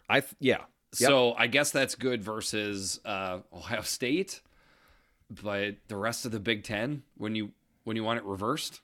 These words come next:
Speaker 1: Yep.
Speaker 2: you know, Michigan State, Michigan to run the ball at ya.
Speaker 1: We got some names we recognize in the defense, defensive line. James Head has been
Speaker 2: Yep.
Speaker 1: around.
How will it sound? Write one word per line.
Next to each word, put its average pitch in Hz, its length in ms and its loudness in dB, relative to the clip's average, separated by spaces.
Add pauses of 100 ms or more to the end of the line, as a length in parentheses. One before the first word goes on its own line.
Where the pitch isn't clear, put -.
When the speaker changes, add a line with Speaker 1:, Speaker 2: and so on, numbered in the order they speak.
(200)
Speaker 1:
Yep. 110 320 6 (440)
Speaker 2:
you 117 140 -2
know, 110 100 0
Michigan 123 360 2
State, 131 200 4
Michigan 123 280 2
to 107 40 0
run 123 220 4
the 113 60 0
ball 87 340 -2 (160)
at 98 240 -2
ya. 90 140 -8 (360)
Speaker 1:
We 170 100 4
got 233 200 6
some 220 420 6 (320)
names 147 340 8
we 143 80 6
recognize 107 500 6
in 107 100 2
the - 20 -6 (120)
defense, 87 400 -4 (300)
defensive 107 360 2
line. 82 240 -2
James 117 320 4
Head 113 140 8
has 104 120 0
been - 160 6
Speaker 2:
Yep. 92 80 0
Speaker 1:
around. 87 280 0